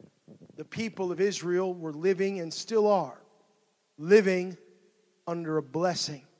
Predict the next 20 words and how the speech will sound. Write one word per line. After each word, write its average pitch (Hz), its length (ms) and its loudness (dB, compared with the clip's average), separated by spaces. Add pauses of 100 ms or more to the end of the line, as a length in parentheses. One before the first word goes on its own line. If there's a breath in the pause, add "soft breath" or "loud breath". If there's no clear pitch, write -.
(1120)
The 135 80 -18
Bible 170 300 4
talks 180 440 -4
about 175 400 -2 (460)
this 160 180 -2
blessing 175 760 -2 (920)
being 180 420 2
the 160 140 0
promise 190 640 -2
to - 140 -4 (100)
Abraham. 139 540 -6 (960)
A - 40 -18
long 190 400 2
time 196 380 0
ago, 175 400 0 (920)
God 170 320 2
made 180 240 -2
a 165 80 -4
promise. - 800 -6 (180)
Oh, 131 280 -14